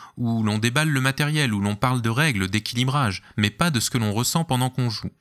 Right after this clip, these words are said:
Les critiques de jeu sont trop souvent sur le même modèle. Une introduction apathique,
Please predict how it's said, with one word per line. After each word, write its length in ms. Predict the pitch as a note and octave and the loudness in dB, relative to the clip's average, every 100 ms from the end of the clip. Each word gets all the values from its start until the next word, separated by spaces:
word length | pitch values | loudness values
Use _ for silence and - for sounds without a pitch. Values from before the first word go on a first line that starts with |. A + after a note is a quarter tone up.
| - - | -18 -6
Les 100 | - | -4
critiques 380 | F#2+ C3+ A2+ A#2+ | -2 -2 -2 0
de 100 | G#2 | 0
jeu 180 | A2 F3+ | 2 0
sont 180 | - G#2+ | 0 -2
trop 180 | - A2+ | -2 -2
souvent 300 | A#2 C#3 D#3+ | -2 0 -2
sur 160 | F#2+ | 0
le 60 | F#2 | 0
même 140 | G#2 | 2
modèle. 460 | A2 A2 G2 E2+ F2 - F#2 | 2 0 0 -2 -8 -8 -4
Une 120 | F2 | -4
introduction 800 | F2+ G#2 F#2+ - A#2 A2+ G#2 F#2 | -2 -4 -4 -2 0 0 0 -2
apathique, 680 | G2+ - - - D3 - | -2 -2 -2 -2 -4 -6